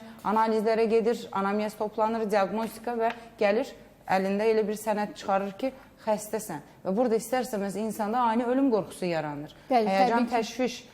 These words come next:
Speaker 1: və bunun növlərini də toxunmuş olsaq, bilirsiniz ki, o təşviş pozuntusundan tut, ölüm qorxusu, fobiyalar hər biri panik atakı yaradır. İnsan
Speaker 2: Hı -hı.
Speaker 1: var ki, onun diaqnozunu elə kağızda oxuduğu anda ürək, ürəyə keçinir.
Speaker 2: Bəli.
Speaker 1: Ya, o
Speaker 2: Düz.
Speaker 1: qədər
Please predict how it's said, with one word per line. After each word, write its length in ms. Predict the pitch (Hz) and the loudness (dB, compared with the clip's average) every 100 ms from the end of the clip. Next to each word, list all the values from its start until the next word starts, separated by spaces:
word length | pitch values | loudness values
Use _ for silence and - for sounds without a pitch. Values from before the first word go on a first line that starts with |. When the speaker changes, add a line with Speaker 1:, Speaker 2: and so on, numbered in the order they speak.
| - | -6
Speaker 1:
və 80 | 190 | -2
bunun 240 | 190 233 220 | 0 0 0
növlərini 400 | 214 208 208 233 | 0 0 0 0
də 100 | 220 | -2
toxunmuş 420 | 214 196 208 214 208 | -2 -4 -4 -4 -4
olsaq, 260 | 190 254 269 | -6 -8 -8
bilirsiniz 340 | 208 202 190 - | -6 -8 -8 -10
ki, 100 | 262 | -8
o 60 | 254 | -6
təşviş 320 | 214 190 196 - | -6 -8 -12 -8
pozuntusundan 560 | 190 185 180 - 170 170 | -6 -6 -8 -10 -10 -8
tut, 140 | 269 - - - | -8 -10 -20 -8
ölüm 260 | - 247 233 185 | -2 -2 0 -2
qorxusu, 280 | 180 - | -4 -6
fobiyalar 640 | 185 285 269 214 185 220 - - - | -4 0 4 4 4 2 -2 -10 -2
hər 200 | 285 254 | 2 2
biri 160 | 202 254 | 0 0
panik 280 | 226 233 226 | -2 -2 -4
atakı 380 | 190 175 - 294 - - - | -6 -2 -2 -4 -10 -20 -4
yaradır. 540 | 226 240 214 190 180 - - - | 0 4 4 2 -2 -4 -14 -2
İnsan 260 | 240 262 | 2 6
Speaker 2:
Hı 40 | 285 | 6
-hı. 40 | |
Speaker 1:
var 200 | 269 247 | 4 2
ki, 80 | 285 | 2
onun 240 | 269 269 240 | 4 4 4
diaqnozunu 480 | 269 247 233 226 | 4 2 0 0
elə 180 | 240 226 | 0 2
kağızda 300 | 247 220 220 | 2 2 2
oxuduğu 300 | 240 226 233 | 0 0 0
anda 260 | 240 220 233 | 0 0 2
ürək, 360 | 220 208 - - | 2 0 -4 -6
ürəyə 240 | 208 220 | -2 -2
keçinir. 480 | 220 165 - 143 143 - - - | -2 -6 -8 -14 -14 -20 -6 0
Speaker 2:
Bəli. 160 | 214 190 - | 0 -2 -12
Speaker 1:
Ya, 80 | - | -6
o 60 | 208 | 0
Speaker 2:
Düz. 60 | 190 | 4
Speaker 1:
qədər 260 | 247 233 | 6 4